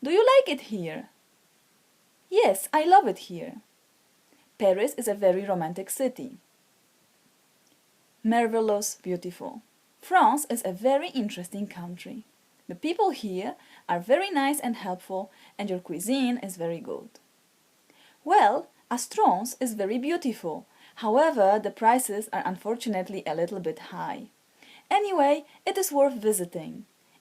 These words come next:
If you want, I will bring you there. Great! If you have time, we can have lunch together. I am very sorry, but at the moment I can't.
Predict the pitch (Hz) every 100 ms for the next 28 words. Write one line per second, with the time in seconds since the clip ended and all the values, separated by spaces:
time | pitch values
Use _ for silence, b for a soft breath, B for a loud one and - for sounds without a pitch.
0 | - 240 - 190 247 370 233 269 - -
1 | 403 392 269 370 381 226 185 160 156 202
2 | _ _ _ _ _ _ b b b b
3 | 226 220 311 403 180 175 - b _ -
4 | 311 302 269 202 - 381 415 202 240 311
5 | _ - 339 370 370 370 381 440 - 226
6 | 185 170 160 151 - _ _ _ _ B
7 | B B B 262 - 285 262 320 311 311
8 | 311 - 262 220 208 247 b 226 - 220
9 | 226 240 294 262 185 190 214 208 208 -
10 | 262 196 151 165 -